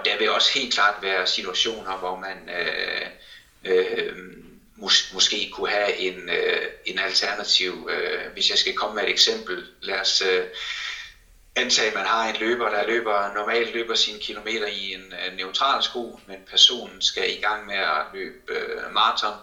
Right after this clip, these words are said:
og kommer ud på nogle, øh, meget lange ture, hvor man når ud til det her stadie her, hvor man når til, til, til det her stadie her, hvor man begynder virkelig at blive træt, man begynder at falde sammen.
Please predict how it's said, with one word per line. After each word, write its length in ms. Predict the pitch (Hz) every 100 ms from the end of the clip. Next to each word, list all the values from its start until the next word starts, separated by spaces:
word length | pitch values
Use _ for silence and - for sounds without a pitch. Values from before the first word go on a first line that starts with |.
| -
og 100 | -
kommer 220 | 101 95
ud 260 | 95 110 107
på 180 | 104 104
nogle, 560 | 90 90 90 90 87
øh, 220 | 85 - - - - - - - -
meget 300 | 175 - -
lange 300 | - 123 123
ture, 420 | - 117 131 113
hvor 200 | 101 98
man 180 | 98 101
når 160 | 98
ud 140 | 110 123
til 200 | 104 104
det 100 | 107
her 240 | 107 101
stadie 460 | - - 117 104 -
her, 200 | 98 95
hvor 140 | 95
man 80 | 98 98
når 300 | 110 107 -
til, 180 | 98 95 95 -
til, 520 | 104 101 92 90 85 90 - - - - _
til 160 | - 107
det 80 | 107
her 80 | 104
stadie 380 | - 117 107
her, 120 | 101 101
hvor 160 | 95
man 140 | 95 95
begynder 400 | 95 113 101 98
virkelig 260 | 110 95
at 60 | 90
blive 160 | - 90
træt, 420 | - 107 - -
man 120 | 98 -
begynder 300 | 107 110 98
at 100 | -
falde 240 | 98 -
sammen. 440 | - 120 120 -